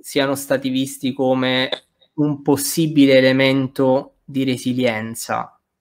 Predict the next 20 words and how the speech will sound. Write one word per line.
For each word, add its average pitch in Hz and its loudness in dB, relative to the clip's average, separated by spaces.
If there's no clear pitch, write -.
Cioè 127 0
come, 127 2
eh, 123 0
tutte 165 -2
le 139 2
persone 131 2
che 120 -4
si 120 -8
son 139 0
buttate 131 2
sul 120 -4
mondo 123 -2
social, 117 0
quindi 123 -2
hanno 120 -4
cominciato 123 0
a 120 4
produrre 127 -2
video, 120 -2
Instagram, 127 -2